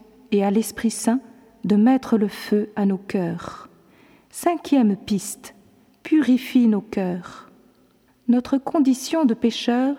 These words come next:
s'impose à notre esprit. Cet aveu n'est pas traumatisant, mais il nous ouvre au torrent de la miséricorde.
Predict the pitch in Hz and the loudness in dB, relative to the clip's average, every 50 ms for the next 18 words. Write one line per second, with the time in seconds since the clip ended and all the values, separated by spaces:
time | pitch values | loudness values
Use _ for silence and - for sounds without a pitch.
0 | - - - - - - 277 277 262 - - 294 294 294 240 254 233 226 233 226 | -8 -16 -20 -8 -2 2 2 2 2 2 2 2 2 2 2 2 4 4 2 2
1 | 226 - 226 214 - - - - - 190 180 - _ _ _ _ _ _ _ _ | 0 -2 -2 -2 -4 -6 -12 -10 -8 -8 -8 -8 _ _ _ _ _ _ _ _
2 | _ - - - 214 214 - 233 226 208 214 233 247 254 254 233 226 226 - 233 | _ -10 -4 -2 -2 0 2 0 0 0 2 2 2 4 4 4 2 2 0 -2
3 | 220 220 - - - 220 220 214 220 - 240 226 220 262 269 277 - - - - | -2 -2 -2 0 0 2 2 0 0 -2 -2 -2 0 0 0 -2 -2 -8 -20 -20
4 | _ _ _ _ _ _ _ - - 226 247 240 302 285 285 285 302 294 269 302 | _ _ _ _ _ _ _ 0 0 2 2 4 4 4 4 4 2 0 2 2
5 | 311 320 302 - 269 262 254 - 277 269 254 - 254 254 254 220 233 214 220 220 | 2 2 2 0 -2 -2 0 0 -2 0 2 2 2 2 4 2 2 2 2 2
6 | 220 220 214 208 - 202 190 214 208 - - 196 185 180 185 180 - 196 | 2 2 2 0 -2 -2 -2 -2 -4 -4 -4 -4 -4 -4 -6 -8 -10 -12